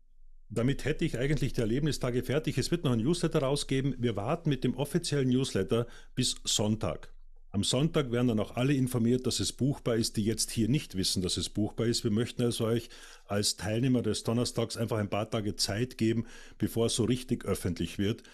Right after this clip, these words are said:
Das heißt, am Sonntag geht der Newsletter raus mit dem Hinweis, jetzt kann man die Erlebnistage buchen, falls da überhaupt noch Plätze sind und ihr nicht schneller seid. Also denkt dran,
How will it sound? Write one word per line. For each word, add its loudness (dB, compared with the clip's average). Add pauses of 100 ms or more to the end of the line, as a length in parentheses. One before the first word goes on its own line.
(140)
Das -8
heißt, -4
am 2
Sonntag 0
geht 0
der 2
Newsletter 0
raus 0
mit -4
dem 2
Hinweis, 2
jetzt -4
kann 0
man 0
die 0
Erlebnistage -2
buchen, 0 (280)
falls 0
da -2
überhaupt -2
noch -2
Plätze 0
sind 0
und -2
ihr -4
nicht -4
schneller -2
seid. -4 (400)
Also -2 (540)
denkt -2
dran, 0